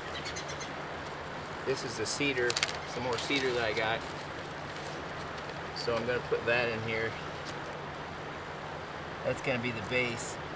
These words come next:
uh, the center of my nest. Okay, so it's grapevine bark, white pine needles, and then, uh, some cedar. The cedar is a coal extender.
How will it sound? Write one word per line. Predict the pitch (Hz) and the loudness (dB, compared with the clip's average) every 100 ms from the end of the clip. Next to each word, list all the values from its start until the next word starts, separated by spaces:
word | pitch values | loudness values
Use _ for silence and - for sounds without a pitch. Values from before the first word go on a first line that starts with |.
| - - - | -6 -6 0
uh, | 110 110 | 0 0
the | 95 | 0
center | - - 151 147 | 0 2 2 2
of | 127 | 2
my | 117 117 | 4 4
nest. | 127 127 104 - - - - - - - - - - - - - - - - - - - - - - - - - - | 4 4 2 -2 -6 -6 -6 -6 -6 -6 -6 -6 -6 -4 -6 -6 -6 -4 -2 -2 -2 -4 -4 -6 -4 -4 -4 -6 -4
Okay, | 104 135 135 160 | 4 6 8 6
so | - 139 | 8 10
it's | 123 - - - - - - - - - - | 10 6 -4 -6 -6 -6 -6 -6 -6 -6 4
grapevine | 139 151 - 147 151 151 147 - - - - | 8 8 8 6 8 6 2 -2 -6 -2 8
bark, | 139 165 185 - - - - - - - - - - | 10 10 8 -4 -6 -6 -6 -6 -6 -6 -6 -6 4
white | 120 139 | 6 6
pine | - 151 151 | 8 6 6
needles, | 160 165 175 180 - - - - | 6 6 6 6 0 -4 -4 2
and | 120 | 4
then, | 135 131 131 | 6 4 4
uh, | 123 113 | 4 4
some | 101 - 110 | 2 -2 -2
cedar. | - 160 135 95 85 | 2 4 4 2 0
The | 117 | 0
cedar | 110 143 147 | 2 4 4
is | 139 | 2
a | 131 | 2
coal | - 143 143 | 4 8 8
extender. | 117 - 123 104 | 4 2 0 2